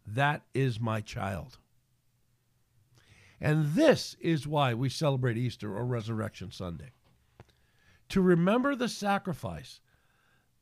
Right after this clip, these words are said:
that without the shedding of blood, in verse nine, that Jesus made for our redemption, okay? Jesus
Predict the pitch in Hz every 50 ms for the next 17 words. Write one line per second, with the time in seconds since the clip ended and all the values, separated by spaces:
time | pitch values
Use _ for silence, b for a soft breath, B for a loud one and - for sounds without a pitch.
0 | _ _ _ _ _ _ - 135 147 151 143 - - 135 143 139 127 147 156 190
1 | 240 214 262 254 - - - 190 185 190 214 233 220 247 185 151 131 131 113 95
2 | 85 82 - - _ _ _ _ _ _ _ _ _ - 120 120 110 143 170 180
3 | 175 - 180 170 147 123 110 104 113 123 - _ _ _ _ _ _ _ - 127
4 | 131 113 107 - - 170 208 233 247 190 240 247 - - - - _ _ _ _
5 | _ _ _ _ - 139 165 175 175 175 143 - - - - - 151 151 147 143
6 | 135 120 143 147 139 107 - 92 78 - _ _ _ _ _ - 104 - - 123
7 | 120 139 165 170 - _ _ _ _ _ _ _ _ _ _ _ _ _ _ _
8 | _ _ _ _ _ _ _ _ _ _ _ _ - - - - - 175 208 233
9 | 233 226 190 208 233 226 214 - - -